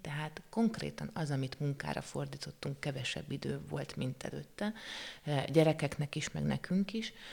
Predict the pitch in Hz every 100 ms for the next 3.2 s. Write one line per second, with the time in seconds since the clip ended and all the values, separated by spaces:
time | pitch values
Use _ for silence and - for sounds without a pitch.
0 | - 254 262 190 160 151 143 147 139 160
1 | - 143 135 139 143 156 202 - 208 202
2 | - - - - - 156 160 160 160 -
3 | 160 165